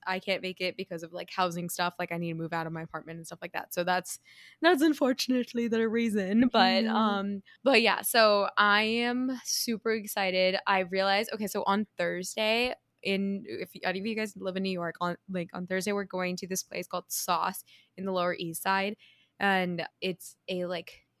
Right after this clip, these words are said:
Speaker 1: you sent this to me on TikTok, this deal. Okay.
Speaker 2: Mm.
Speaker 1: And so they
Speaker 2: Every time I see a New York deal, I just send it to you. I'm on New
Speaker 1: Hell
Speaker 2: York
Speaker 1: yeah.
Speaker 2: TikTok for some reason.
Speaker 1: <laughs> I love that. I love that. But it's basically, like, a pizza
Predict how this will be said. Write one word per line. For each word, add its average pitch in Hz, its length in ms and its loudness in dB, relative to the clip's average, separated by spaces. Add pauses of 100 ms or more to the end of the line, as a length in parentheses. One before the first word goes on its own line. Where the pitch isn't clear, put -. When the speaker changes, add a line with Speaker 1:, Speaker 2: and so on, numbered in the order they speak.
(240)
Speaker 1:
you 190 200 -6
sent - 240 -8
this 262 160 -2
to - 60 -14
me 240 80 -6
on 185 120 -6
TikTok, 170 440 -4 (380)
this 190 200 -6
deal. 202 440 0 (380)
Okay. 254 400 6 (100)
Speaker 2:
Mm. 269 380 4
Speaker 1:
And 247 260 6
so 226 240 4 (100)
they 208 440 4
Speaker 2:
Every 294 180 4
time 427 160 2
I 403 160 2
see 381 140 2
a 339 40 4
New 294 120 -2
York 277 320 2
deal, 233 260 0
I 220 160 0
just 254 260 -2
send 233 220 2
it 214 140 0
to 285 100 4
you. 240 220 2
I'm 254 120 4
on 349 120 4
New 294 60 6
Speaker 1:
Hell 240 120 4
Speaker 2:
York 208 140 4
Speaker 1:
yeah. 285 80 2
Speaker 2:
TikTok 277 420 -4
for 330 80 0
some 320 180 4
reason. 311 260 6 (240)
Speaker 1:
<laughs> - 200 -12
I 311 120 4
love 254 260 8
that. 440 220 6 (180)
I 302 100 8
love 294 240 4
that. 262 180 0 (520)
But 233 320 8
it's 220 180 0
basically, 262 560 0
like, 254 180 0
a 202 60 -2
pizza 202 1040 2